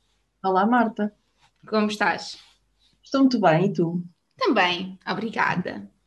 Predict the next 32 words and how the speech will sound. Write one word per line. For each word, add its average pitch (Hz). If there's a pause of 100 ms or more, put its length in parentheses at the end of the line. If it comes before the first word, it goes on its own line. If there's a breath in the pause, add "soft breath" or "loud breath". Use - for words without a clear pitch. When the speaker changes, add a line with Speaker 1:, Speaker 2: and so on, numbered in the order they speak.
(640 soft breath)
Speaker 2:
Hoje 285
queremos 285
então 254
conversar 240
aqui 220
um 233
bocadinho 220
sobre, 208
hum, 190 (360)
o 214
que 233
é, 226
o 214
que 254
é 240
que 247
é 233
isto 226
da 226
figura 214
paternal, 202 (720)
Speaker 1:
Hum. 196 (300)
Speaker 2:
que 254
importância 220
é -
que -
esta, 214 (160)
é 202
que 202
esta 202
figura 196
tem, 190